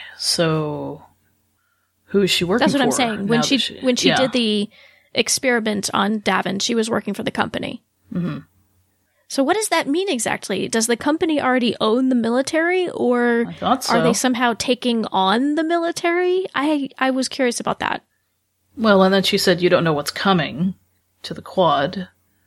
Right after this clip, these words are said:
Speaker 1: And that's something, is it something that could threaten everybody, company or, or nay? So, yeah, that's a really interest-, interesting line that I only caught, um,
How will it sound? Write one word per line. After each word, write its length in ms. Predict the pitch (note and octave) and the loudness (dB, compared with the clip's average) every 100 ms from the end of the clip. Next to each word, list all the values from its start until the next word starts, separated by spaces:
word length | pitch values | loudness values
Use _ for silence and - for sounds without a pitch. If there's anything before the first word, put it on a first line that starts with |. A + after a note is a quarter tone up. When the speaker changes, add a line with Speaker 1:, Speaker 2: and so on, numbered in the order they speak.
| _ - | _ -8
Speaker 1:
And 200 | F3+ E3 | -2 0
that's 200 | E3 - | 0 2
something, 480 | F3+ F3 E3+ D#3+ D#3 | 0 0 0 -2 -2
is 160 | E3 | -6
it 60 | - | -4
something 240 | E3+ E3+ | -2 0
that 160 | E3 C#3 | -2 -2
could 100 | - | -6
threaten 360 | - - D#3+ C3 | -2 -2 -2 -2
everybody, 540 | D#3 G#3 A3 A3 C4+ | 0 2 2 4 2
company 880 | C4 F#3+ F3+ F#3 F3 E3 D#3+ D#3+ F3 F#3+ | 2 0 0 0 0 0 0 -2 -4 -4
or, 260 | E3+ D#3 E3 | -2 0 0
or 40 | |
nay? 540 | D#3+ F3+ A3 C4+ B3 - _ _ _ _ | 0 0 2 0 -2 -6 _ _ _ _
So, 460 | - - E3 D#3 D#3+ F3+ | -12 -4 0 0 -2 -2
yeah, 340 | G3+ F3+ C#3+ - | 0 0 -4 -6
that's 180 | F3+ | -6
a 60 | G3+ | -4
really 420 | F3 F3 E3 B2 | -2 -2 -2 -2
interest-, 500 | E3 D#3 - - - _ - | -4 -6 -4 -4 -6 _ -6
interesting 500 | G3+ F#3+ F3+ - E3+ | -4 -2 -2 -2 -2
line 220 | F3 F3 | 0 0
that 120 | E3 D#3 | 2 0
I 100 | D#3+ | -2
only 160 | A#2+ | -4
caught, 380 | - E3 D3 - | -4 -2 -2 -4
um, 400 | D#3+ G#2 E3 D#3+ | -8 -8 -10 -12